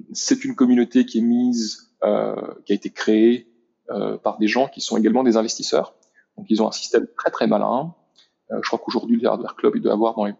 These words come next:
plus, plus que cinq cents membres. Euh,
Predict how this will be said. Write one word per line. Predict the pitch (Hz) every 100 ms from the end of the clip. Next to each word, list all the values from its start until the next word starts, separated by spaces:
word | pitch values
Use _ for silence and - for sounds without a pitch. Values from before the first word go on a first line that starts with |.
| _
plus, | 120
plus | 117 - -
que | - 107
cinq | - 123 113
cents | 117
membres. | 104 113 139 101 - _ _ - _ _ _ _ -
Euh, | 104 104